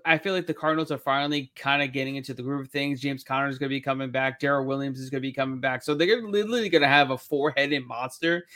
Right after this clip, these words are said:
in the backfield. Everybody's gonna be fresh because even, uh, Ingram has been looking good. Benjamin has been looking good. So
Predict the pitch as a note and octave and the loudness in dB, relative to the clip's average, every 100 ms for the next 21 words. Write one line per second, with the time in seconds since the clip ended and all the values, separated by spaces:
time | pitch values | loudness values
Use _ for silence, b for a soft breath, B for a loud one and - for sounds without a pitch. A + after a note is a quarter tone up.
0 | B D#3 C#3 B2 C3+ C#3 B2+ B2 E3 F#3+ | B 0 2 6 6 6 2 4 6 6
1 | G3 E3+ D#3 D3+ C#3 D3+ C3 B2 B2 - | 4 4 4 4 2 0 0 -2 -6 2
2 | D#3+ C3+ - b b - D3 E3+ D#3+ E3+ | 4 4 0 b b -10 4 4 6 6
3 | F3 F3+ F3+ E3+ D#3 D3 C#3 F3 A3+ E3+ | 6 6 4 4 2 2 2 -2 -2 -2
4 | C3 A#2 A#2+ - _ _ - C#3+ C3+ C#3+ | -4 -4 -8 -14 _ _ 0 2 2 -2
5 | C#3+ C3+ B2+ C3+ C3 B2+ E3 G#3+ G3 D#3 | -2 -4 0 0 0 4 6 6 4 2
6 | C3+ C3 C3+ C3 C3 B2+ B2+ B2 B2+ B2 | 2 0 -2 -2 -4 -6 -6 -6 -4 -4
7 | - D3+ C#3 | 0 0 0